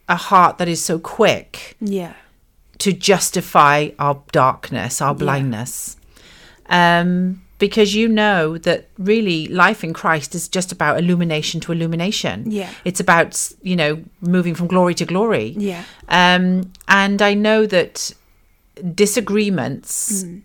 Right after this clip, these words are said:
Speaker 1: or where one person says one thing and one person says another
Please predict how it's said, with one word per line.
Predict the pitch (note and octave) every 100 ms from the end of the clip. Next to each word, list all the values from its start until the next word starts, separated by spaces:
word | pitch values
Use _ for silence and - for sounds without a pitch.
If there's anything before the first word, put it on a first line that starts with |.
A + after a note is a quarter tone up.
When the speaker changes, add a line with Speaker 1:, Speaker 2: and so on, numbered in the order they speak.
| _
Speaker 1:
or | - F3 E3
where | E3+ D#3+
one | E3 F#3+ G3 G3
person | F#3 F#3+ F3+ F3+
says | F3+ E3+ -
one | E3+ E3
thing | D#3 D#3 D#3
and | D#3
one | E3 D#3+
person | E3+ D#3 D#3+
says | D#3+ D#3
another | E3 F#3 F#3 A#2+ B2